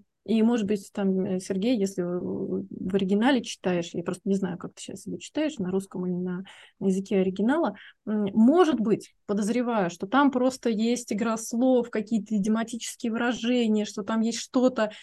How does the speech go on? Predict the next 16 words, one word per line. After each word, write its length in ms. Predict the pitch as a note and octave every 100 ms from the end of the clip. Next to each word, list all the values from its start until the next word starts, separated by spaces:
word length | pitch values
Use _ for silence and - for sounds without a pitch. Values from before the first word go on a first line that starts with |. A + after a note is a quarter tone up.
| -
а, 280 | - A3+ G#3+
что 480 | G#3 - - C4+ B3 - _ -
на 160 | A#3+
языке 460 | C#4+ B3+ B3 B3+ D4+
оригинала, 600 | B3 A3+ A#3 B3+ C#4+ G#3
в 80 | G3
контексте 760 | - A#3+ B3 C#4+ C#4 C#4 -
и 40 | A3+
в 100 | -
том 180 | C4+ B3
социокультурном, 920 | B3 A#3 A3+ B3 A#3+ C4 G#3+ A3 A3 -
э, 220 | G#3 G#3 G#3
коде, 320 | C#4 B3 G3
который, 540 | A#3 A3+ B3 A3 F#3+
ну, 240 | - B3 -
для, 260 | - G3+ A3+